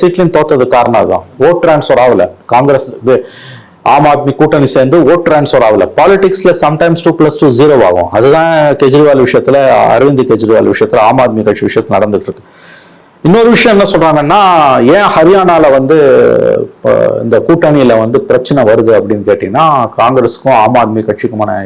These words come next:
ஆஹ், சீட் ஷேரிங்ல ஏன் பிரச்சனை வருதுன்னா, ஆஹ்,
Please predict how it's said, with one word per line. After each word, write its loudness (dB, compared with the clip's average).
ஆஹ், -2
சீட் -2
ஷேரிங்ல 0
ஏன் 0
பிரச்சனை -2
வருதுன்னா, -4
ஆஹ், -2